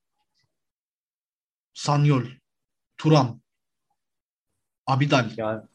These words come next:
Speaker 2: ya
Speaker 1: Galas,
Speaker 2: Makalele, Vie-,
Speaker 1: Makalele,
Speaker 2: ya
Speaker 1: Baloda.
Speaker 2: inanılmaz bir takım. Çok iyi takım.
Speaker 1: Bu adamların olduğu bir takım e, resmen, e, bazı anlarda şeye döndüler.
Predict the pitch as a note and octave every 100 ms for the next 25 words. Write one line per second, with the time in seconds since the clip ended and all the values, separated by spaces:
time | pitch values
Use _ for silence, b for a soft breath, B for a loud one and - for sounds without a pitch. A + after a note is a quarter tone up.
0 | _ A#2+ A2+ D3+ D#3 C3 A#2+ B2 B2 B2+
1 | B2 A#2 A#2+ B2 C#3+ C#3 C3+ C#3+ D3+ C#3
2 | B2+ D#3 F3 - D3+ F3 C3+ - - _
3 | _ - A#2+ A#2+ G#2+ - - _ _ _
4 | _ _ _ _ _ _ _ _ _ _
5 | _ - A#2 E3+ G#3+ B3+ A3 F#3 D#3 C3+
6 | C3+ B2+ B2+ - - - - _ _ _
7 | _ _ _ _ _ _ _ _ _ _
8 | _ _ _ _ _ _ _ - A2 -
9 | _ C3 B2 G3+ G#3 G3+ F3+ B3 - _
10 | _ _ _ _ _ _ _ - B2 A2+
11 | C#3+ F3 F3+ D#3 C#3 C3 C#3 A3 F3 G3
12 | G#3+ E3 A#2 G2+ - -